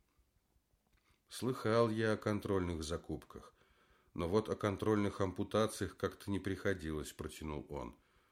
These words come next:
Валентин Сергеевич вежливо улыбнулся, давая понять, что юмор оценил, и продолжил. «Конечно, мы бы нашли способ поймать вас за руку,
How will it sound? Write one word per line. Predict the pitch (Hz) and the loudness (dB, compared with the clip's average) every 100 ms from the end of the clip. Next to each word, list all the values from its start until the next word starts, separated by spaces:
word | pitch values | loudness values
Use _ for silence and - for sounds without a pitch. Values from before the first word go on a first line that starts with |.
| _ _ - | _ _ -8
Валентин | 85 85 78 90 | -4 -4 -2 -2
Сергеевич | 78 82 80 82 82 80 - | -2 -6 -6 -4 -4 -4 -6
вежливо | 92 87 78 73 78 | -4 -4 -4 -4 -2
улыбнулся, | 92 87 85 80 104 95 - 78 - - _ - | -2 -2 -2 0 0 0 -2 -2 -4 -20 _ -4
давая | 92 85 85 | 0 2 2
понять, | 82 85 87 | 2 0 0
что | - - | -2 -6
юмор | 82 90 82 | -2 0 2
оценил, | 82 80 92 101 120 | 0 0 0 2 2
и | - 87 | 0 -6
продолжил. | - 98 92 80 69 62 57 _ _ _ _ _ _ _ - | 0 0 2 -2 -2 -8 -12 _ _ _ _ _ _ _ -2
«Конечно, | 143 226 226 170 151 | 0 2 2 4 4
мы | 139 160 | 6 4
бы | 160 | 4
нашли | 160 160 175 180 | 4 2 2 0
способ | - 165 151 123 | 2 0 2 0
поймать | - 127 131 123 | 4 4 4 2
вас | 117 117 | 4 4
за | 104 95 | 6 2
руку, | 69 - 67 | 2 -4 -8